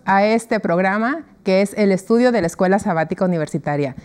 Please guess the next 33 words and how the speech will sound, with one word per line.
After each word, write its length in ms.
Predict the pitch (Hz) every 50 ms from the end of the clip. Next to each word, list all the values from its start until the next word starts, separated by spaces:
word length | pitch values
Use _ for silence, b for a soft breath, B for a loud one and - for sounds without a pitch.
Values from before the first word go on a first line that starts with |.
| B B B
Mi 140 | 202 214 220
nombre 340 | 226 226 233 220 220 220
es 80 | 220 214
Minerva 360 | 226 208 196 190 196 202 208
González 520 | 208 196 190 185 - 214 220 247 269 294 285
y 100 | - 196
me 100 | 190 185
da 100 | 180 185
mucho 300 | 208 220 220 - - 208
gusto 320 | 190 226 302 - - 320
que 80 | - 262
nos 180 | 233 214 - 185
acompañes. 640 | 165 - 156 156 - 165 156 147 139 135 135 - - - _ b b b b b b b b b b b b b - -
Durante 340 | 226 269 277 285 269 -
el 80 | 285 277
siglo 400 | 277 - 359 370 359 349 370 381 381 359 311 254
diecinueve, 760 | 208 233 233 214 208 - 214 185 185 196 208 208 202 214 233 -
exactamente 760 | 196 190 - - 214 208 - 233 233 226 214 208 196 - 190
en 100 | 175 170
la 120 | 165 160 165
segunda 440 | - 170 165 170 226 302 311 311
mitad 360 | 277 208 175 - 170 165 160 151
del 120 | 160 156
siglo 300 | - - 175 175 185 185
diecinueve, 480 | 185 190 185 202 180 175 170 180 196 208
surgió 480 | - - 233 196 - - - 285 294
un 120 | 294 294 302
movimiento 540 | 302 302 285 247 226 233 240 240 240 269
muy 200 | 254 254 294 320
interesante 540 | 359 349 - 254 214 214 - 233 214 220 247
en 60 | 226
Estados 440 | 214 208 - - 196 190 202 208 -
Unidos 400 | 233 220 202 170 156 175 - B